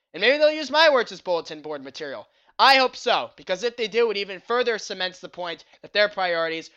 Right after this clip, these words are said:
are not in the right place. Slow down. This will not fuel them. Now, we gotta talk about the Jets for a second,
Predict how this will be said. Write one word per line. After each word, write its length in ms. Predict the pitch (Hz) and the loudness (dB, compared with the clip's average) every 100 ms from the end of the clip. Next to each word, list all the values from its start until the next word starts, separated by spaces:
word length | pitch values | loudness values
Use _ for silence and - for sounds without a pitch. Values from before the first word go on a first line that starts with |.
| _ | _
are 60 | 143 | -4
not 220 | 156 185 | 0 0
in 80 | 170 | 0
the 60 | 156 | -6
right 200 | 139 - | -6 -8
place. 360 | 123 101 - _ | -18 -16 -20 _
Slow 280 | - 220 240 | -6 0 2
down. 360 | 196 190 202 - _ | 4 4 2 -6 _
This 160 | 202 - | -8 -8
will 100 | 143 | 0
not 260 | 160 - | 0 0
fuel 300 | _ 180 214 | _ -2 -2
them. 220 | 185 104 95 _ _ _ _ _ _ _ _ _ _ _ _ _ _ _ _ _ _ _ _ _ _ _ _ | -2 -12 _ _ _ _ _ _ _ _ _ _ _ _ _ _ _ _ _ _ _ _ _ _ _ _ _
Now, 520 | 214 240 262 269 214 | 6 10 10 8 2
we 140 | 233 247 | -6 4
gotta 220 | 277 269 | 6 6
talk 180 | 262 220 | 4 -2
about 140 | 214 | -4
the 80 | 185 | -4
Jets 260 | 180 190 - | -4 -4 -6
for 140 | 175 | -10
a 40 | |
second, 520 | 147 - 208 - 113 | -10 -2 -2 -2 -18